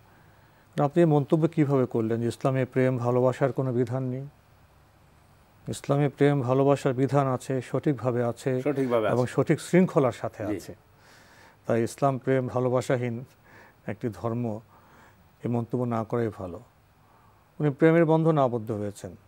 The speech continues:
Speaker 1: তো এখন কি করবেন বা মেটাবে কি করবে?
Speaker 2: জি, আপনি প্রথম যেটা বলেছেন, প্রেম আছে কিন্তু প্রেমের নিজস্ব গণ্ডি আছে,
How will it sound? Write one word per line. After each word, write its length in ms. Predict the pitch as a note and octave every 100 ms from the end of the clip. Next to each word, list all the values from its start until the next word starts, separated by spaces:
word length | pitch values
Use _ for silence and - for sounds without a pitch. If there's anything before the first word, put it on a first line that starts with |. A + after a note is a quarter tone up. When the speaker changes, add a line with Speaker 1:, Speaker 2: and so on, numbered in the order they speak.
| _ _ _ _ _ _ _ _ _ _ _ _ _
Speaker 1:
তো 420 | B2+ B2 B2 C3 -
এখন 300 | B2+ C3+ A#2+
কি 80 | E3
করবেন 420 | C3+ A2 G2+ G#2+
বা 100 | A#2+
মেটাবে 440 | A#2+ A#2+ A#2+ C#3+ A#2
কি 160 | -
করবে? 440 | G2+ F2+ - - A#2+
Speaker 2:
জি, 180 | B2 A#2
আপনি 300 | A#2+ D#3+ D#3
প্রথম 300 | D#3 F3 F3+
যেটা 260 | D3 C#3+
বলেছেন, 520 | B2+ B2 C#3 C#3 G2+ D#2+ - _ -
প্রেম 260 | C3+ D3+ D#3+
আছে 260 | E3+ G3
কিন্তু 320 | E3+ E3 D3+ D#3+
প্রেমের 380 | D3+ D3 E3 D#3+ - -
নিজস্ব 420 | A#2 B2 C3+ - C3+
গণ্ডি 400 | B2+ C3 B2+ A2+
আছে, 280 | - D#2+